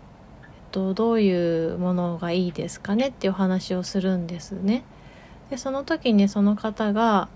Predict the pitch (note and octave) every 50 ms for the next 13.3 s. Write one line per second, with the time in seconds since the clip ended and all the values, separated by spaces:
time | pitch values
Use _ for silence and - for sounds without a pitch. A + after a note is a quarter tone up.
0 | - - - G3 G3 G3 G3 - G3+ F#3 F#3+ G3+ - B3 A#3+ - C#4 C4+ C4+ C4+
1 | B3+ - C#4 C4+ C4+ B3+ A#3+ - - - - - - - - - - - - -
2 | - - - A3+ G#3 - - - - A#3 A#3 B3 D4 D#4 C4 G3 - - - -
3 | - - - - - - - - - - - - - G#3 F3+ - - - - -
4 | - - F3 F3 F3 F3 E3+ E3+ E3+ E3+ F3 - - - - G3 G3 G3+ A3 A#3
5 | A#3+ A#3+ B3 B3+ C4 C4 A#3+ G#3 G3+ - G3 F#3 G#3 G#3 G3 F#3 F3 F3 - E3
6 | - - D#3 D3+ - - - F3+ - - - - - F#3+ F#3+ F#3+ - - F#3+ -
7 | - G#3+ G#3+ A3+ A#3 A#3+ A#3+ A#3+ - - A3+ A3 A3 G#3+ A3 G#3+ - G#3+ G3+ G3+
8 | G3+ - G3 G3 - - G3 F#3 F#3+ G3 F#3 F3+ E3+ F#3 - - - G3+ F#3+ F#3
9 | F#3 F3+ F3+ F3+ F3+ - F#3+ F#3 F#3 F#3 G3 F#3+ F#3 F3+ F#3 - - - - -
10 | - - - - - - - - - - - - - - - - - - - -
11 | - - - - - - A#3+ B3 B3+ C4 C4 B3+ B3+ - - - - - - -
12 | - - - - - A#3+ A#3+ A#3 A3+ G#3+ - - A3+ A3+ A3+ A3 A3 G#3+ G#3 G#3+
13 | G#3 G#3 G3+ G3 G3+